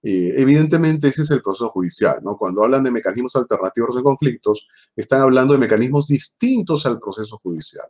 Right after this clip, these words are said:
por eso alternativos a este, ¿no? Entonces, esa, digamos, es la, la susten-, la lógica de las marc,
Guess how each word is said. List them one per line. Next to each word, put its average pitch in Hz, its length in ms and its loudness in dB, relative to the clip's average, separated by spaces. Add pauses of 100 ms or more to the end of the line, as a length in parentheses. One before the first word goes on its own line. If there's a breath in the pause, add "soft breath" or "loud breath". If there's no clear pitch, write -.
por 104 140 0
eso 120 240 0
alternativos 98 1040 0
a - 100 -6
este, - 340 -16 (120)
¿no? 156 180 -16 (520 loud breath)
Entonces, 151 400 -2
esa, 165 520 4 (140)
digamos, 117 500 0
es 123 120 -2
la, 101 500 -2 (580)
la 87 420 0
susten-, 127 460 0
la 131 120 4
lógica 143 580 2
de 104 140 -2
las 90 200 -6
marc, 110 320 0